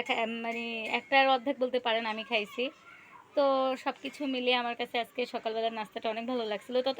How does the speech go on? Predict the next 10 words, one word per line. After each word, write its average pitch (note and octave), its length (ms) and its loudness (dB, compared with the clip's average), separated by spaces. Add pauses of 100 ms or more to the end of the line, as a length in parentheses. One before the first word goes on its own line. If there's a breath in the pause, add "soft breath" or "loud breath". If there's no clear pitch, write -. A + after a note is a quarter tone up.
কিছু - 160 -6
খাই C#4+ 240 6
নাই A#3 180 4
আজকে, - 240 -4 (560 loud breath)
হচ্ছে B3 220 -2 (120)
চা B3 180 10
দিয়ে A#3 260 6 (240)
খাইছিলাম G#3+ 480 -2 (100)
বানানোর G#3 540 -4
পরে। G#3 240 0